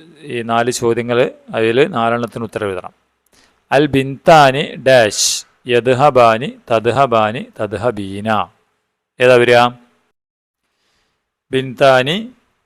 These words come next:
രണ്ട് ഗേളാണല്ലേ. അപ്പോൾ യദ്ഹബാനിയാണോ തദ്ഹബാനിയാണോ? തദ്ഹബാനി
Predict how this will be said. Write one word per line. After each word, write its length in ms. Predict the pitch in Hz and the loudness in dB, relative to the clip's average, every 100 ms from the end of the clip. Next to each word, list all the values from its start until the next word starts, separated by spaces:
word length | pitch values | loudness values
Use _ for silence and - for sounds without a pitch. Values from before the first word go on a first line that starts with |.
| _ _ _ _ _ - | _ _ _ _ _ -6
രണ്ട് 220 | 127 131 131 | -4 -4 0
ഗേളാണല്ലേ. 460 | 127 117 110 123 123 | 4 4 2 2 2
അപ്പോൾ 140 | 120 117 | 2 -2
യദ്ഹബാനിയാണോ 840 | 113 120 135 127 120 120 117 117 139 127 | -2 -2 0 2 0 -2 -4 -4 -2 -2
തദ്ഹബാനിയാണോ? 880 | 117 117 123 120 117 113 110 110 107 110 110 _ _ _ _ _ _ _ _ 117 | -4 -4 -2 -2 -2 -6 -8 -6 -6 -8 -14 _ _ _ _ _ _ _ _ -4
തദ്ഹബാനി 840 | 110 113 101 127 110 104 101 | -2 -4 -2 -2 0 0 -2